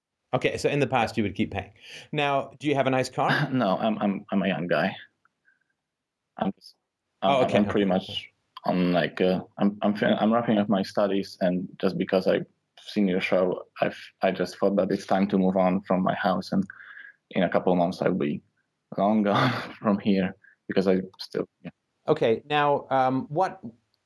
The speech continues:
Speaker 1: how would you
Speaker 2: Mm-hmm.
Speaker 1: feel if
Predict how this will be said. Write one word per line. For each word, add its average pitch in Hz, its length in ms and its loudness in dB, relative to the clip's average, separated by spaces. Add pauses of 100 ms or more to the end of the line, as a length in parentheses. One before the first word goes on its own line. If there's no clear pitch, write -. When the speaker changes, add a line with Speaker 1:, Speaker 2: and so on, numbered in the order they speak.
(200)
Speaker 1:
how 175 220 -2
would 208 180 -2
you 180 100 -2
Speaker 2:
Mm-hmm. - 160 -4
Speaker 1:
feel 139 540 2 (1160)
if 147 580 -2